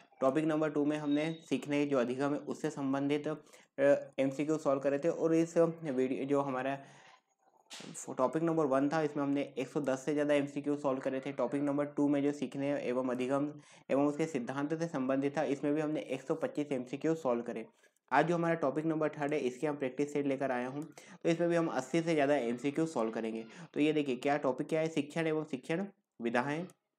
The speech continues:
शिक्षण का अर्थ उद्देश्य, संप्रेषण, शिक्षण के सिद्धांत, शिक्षण के सूत्र, शिक्षण की प्रविधियाँ, शिक्षण की नवीन विधाएं, उपागम, सूक्ष्म शिक्षण एवं शिक्षण के आधारभूत कौशल, इस टॉपिक से रिलेटेड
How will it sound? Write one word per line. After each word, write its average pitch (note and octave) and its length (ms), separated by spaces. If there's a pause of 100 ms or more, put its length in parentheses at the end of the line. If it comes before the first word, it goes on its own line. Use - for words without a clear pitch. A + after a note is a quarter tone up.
(440)
शिक्षण D3+ 320
का D3 100
अर्थ C#3+ 320
उद्देश्य, D3 440
संप्रेषण, B2 720
शिक्षण C#3+ 400
के C3+ 100
सिद्धांत, C3+ 520
शिक्षण C3+ 400
के B2+ 140
सूत्र, D3+ 420 (380)
शिक्षण D3+ 320
की D#3+ 80
प्रविधियाँ, C3+ 640 (800)
शिक्षण D#3+ 320
की E3 80
नवीन C#3 300
विधाएं, C#3 440 (140)
उपागम, C3 520 (640)
सूक्ष्म E3+ 340
शिक्षण D#3+ 380
एवं B2+ 260
शिक्षण D3 360
के D#3+ 140
आधारभूत C3+ 540
कौशल, A#2+ 260 (100)
इस D3+ 220
टॉपिक C3+ 320
से C3+ 120
रिलेटेड A#2+ 520